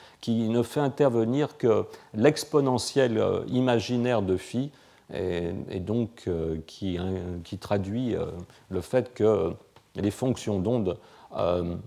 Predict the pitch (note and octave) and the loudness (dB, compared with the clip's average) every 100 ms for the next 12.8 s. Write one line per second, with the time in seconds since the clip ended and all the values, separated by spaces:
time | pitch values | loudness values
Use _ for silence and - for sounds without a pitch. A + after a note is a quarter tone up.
0 | - - E2+ E2 D#2+ - F2+ - C3+ A#2 | -12 -6 -4 -2 -6 -4 -6 -2 0 0
1 | F#2+ G#2+ A#2 - G#2+ F#2+ F2 D2+ D2+ - | 0 0 0 2 2 4 0 -2 -12 -18
2 | _ _ _ _ - - - - - - | _ _ _ _ -20 -20 -20 -20 -20 -20
3 | - - A#2 A2+ G2+ C3+ D#3 F#3 - - | -20 -8 0 0 6 6 6 4 -4 -2
4 | D#3+ - D#3 C#3+ - E3+ D3+ D#3 C3+ - | 0 2 2 2 4 4 6 4 2 0
5 | F#2+ G#2+ G2+ F#2+ G#2 A2 A#2+ D3 D3+ - | -2 -2 2 2 2 2 4 4 2 2
6 | F3 C3 A#2+ - F#3 D#3 B2+ C3+ A#2+ A#2 | 2 4 2 2 2 2 2 0 -2 -2
7 | A2+ A2+ G#2+ - G2+ - F3+ D3+ G2 F#2+ | 0 0 -2 -2 -4 -4 -6 -4 -6 -6
8 | - - - - A#2 G#2+ G2 - C3+ D3 | -12 -20 -10 -2 -2 0 -2 0 0 0
9 | F#2 - - G2 G#2+ F#2 E3 A#2 G#2+ G2+ | 0 -4 -4 -2 -2 -2 -4 -2 -4 -4
10 | D3 - D3 - C3 A2 G2 A2+ F#3 - | -8 -2 -2 0 2 2 0 -2 -4 -12
11 | - - - A2+ B2+ G#2+ G2+ - C#3 F3+ | -20 -16 -2 2 2 2 -2 -4 -4 -4
12 | C#3 B2 C#3+ - G#2 F#2 F#2 | -2 -2 -4 -4 -2 0 0